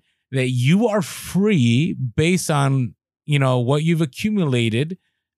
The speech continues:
on the principle that we've discussed, whether it be through reselling or some other avenue, that you can break free, right? You have that option. That's what we, I think,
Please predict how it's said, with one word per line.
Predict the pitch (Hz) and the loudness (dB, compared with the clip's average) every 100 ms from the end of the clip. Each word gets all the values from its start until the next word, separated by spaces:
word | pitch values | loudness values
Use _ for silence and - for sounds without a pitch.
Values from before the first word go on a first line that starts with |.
| _ | _
on | - 151 | -2 0
the | 170 | 0
principle | 127 156 143 147 | 0 0 0 0
that | 147 139 | 2 2
we've | 135 | 0
discussed, | 135 120 127 123 - | 0 -2 -2 -4 -2
whether | 131 131 | 0 0
it | 123 | 0
be | 131 | -2
through | 131 143 | 0 0
reselling | 143 135 127 - 123 131 135 | 2 2 0 0 -2 -2 -2
or | 120 | -4
some | 110 131 123 | -4 -4 -2
other | 127 139 | -2 -4
avenue, | 117 123 117 110 110 110 _ _ _ _ _ _ _ | -4 -4 -2 -4 -4 -6 _ _ _ _ _ _ _
that | 156 123 120 | -4 -2 0
you | 127 147 | 2 0
can | 175 156 110 | 2 0 -2
break | 98 110 117 135 135 | 0 2 4 0 -2
free, | - - 123 85 - _ _ - | -10 -4 -4 -4 -12 _ _ -4
right? | 123 135 | -2 2
You | 165 151 | 2 2
have | 147 180 170 | 2 0 0
that | 160 | 2
option. | 139 135 127 123 | 2 0 -2 0
That's | 175 190 | 0 0
what | 190 156 | 0 0
we, | 147 156 - | 0 -2 -4
I | - 185 202 | -4 -2 -2
think, | - 131 113 - - | -2 -2 -4 -8 -20